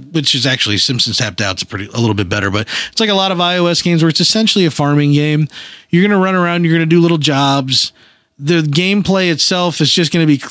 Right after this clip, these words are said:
managing things and clicking on a few things to make something happen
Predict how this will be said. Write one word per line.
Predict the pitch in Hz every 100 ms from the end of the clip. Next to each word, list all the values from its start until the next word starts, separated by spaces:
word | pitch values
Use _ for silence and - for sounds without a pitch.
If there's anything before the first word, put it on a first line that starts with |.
| -
managing | 156 151 151 160 156 160 147
things | 165 156 135
and | 113
clicking | 165 151 156
on | 151
a | 143
few | 160
things | 139 151 143
to | 135
make | 143 143
something | 151 143 135
happen | 143 135 147 143